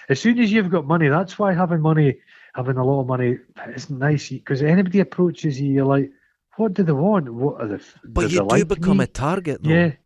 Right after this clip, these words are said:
Speaker 1: yeah,
Speaker 2: And
Speaker 1: you
Speaker 2: you're
Speaker 1: do.
Speaker 2: a target for any idea you come up with. Someone will say,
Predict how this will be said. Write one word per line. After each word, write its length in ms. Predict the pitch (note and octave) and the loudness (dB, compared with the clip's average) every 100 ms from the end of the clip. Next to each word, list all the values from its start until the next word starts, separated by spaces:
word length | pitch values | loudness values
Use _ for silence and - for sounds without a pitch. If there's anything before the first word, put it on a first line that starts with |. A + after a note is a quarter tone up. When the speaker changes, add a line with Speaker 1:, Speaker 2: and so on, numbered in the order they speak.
| _ C#3+ | _ -2
Speaker 1:
yeah, 340 | C#3+ D3+ D3+ C3+ | 0 2 0 -2
Speaker 2:
And 80 | C#3+ | -2
Speaker 1:
you 80 | D3 | 2
Speaker 2:
you're 100 | D3 | 2
Speaker 1:
do. 40 | |
Speaker 2:
a 40 | C#3 | 2
target 320 | E3+ E3 C#3 | 0 -2 -4
for 140 | C#3+ - | -4 -4
any 340 | D3+ E3 E3 A#2+ | -2 0 -2 -2
idea 440 | C3+ B2+ B2+ B2+ | -2 -2 -2 -4
you 160 | A#2+ A#2+ | -2 -6
come 240 | A#2 G#2+ | -6 -6
up 140 | B2+ | -6
with. 340 | - F2+ F2 - | -6 -8 -8 -18
Someone 320 | - B2+ A#2+ A#2 | -10 -6 -4 -4
will 100 | A2+ | -4
say, 320 | - A2+ | -2 -2